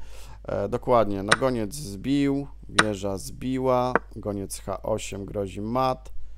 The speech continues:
F sześć każe grać. No to już w sumie nieważne, ale F sześć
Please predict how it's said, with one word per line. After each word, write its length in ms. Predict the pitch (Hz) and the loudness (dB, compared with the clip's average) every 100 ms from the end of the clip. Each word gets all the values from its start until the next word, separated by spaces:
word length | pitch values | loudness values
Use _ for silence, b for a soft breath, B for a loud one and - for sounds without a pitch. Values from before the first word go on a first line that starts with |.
| B B B B - - | B B B B -16 2
F 180 | 127 - | 4 4
sześć 240 | 110 - | 0 0
każe 260 | 110 101 98 | -2 -2 -2
grać. 500 | 98 98 - - - B B B B B - | -4 -6 -8 -14 -14 B B B B B -4
No 80 | |
to 80 | - | 2
już 120 | 151 | 2
w 40 | - | 2
sumie 220 | 156 151 | 2 2
nieważne, 480 | 147 139 143 120 117 | 4 6 6 6 4
ale 220 | 117 120 | 4 4
F 240 | 123 127 | 4 4
sześć 680 | - 143 139 - - - | 4 2 2 -2 -8 -10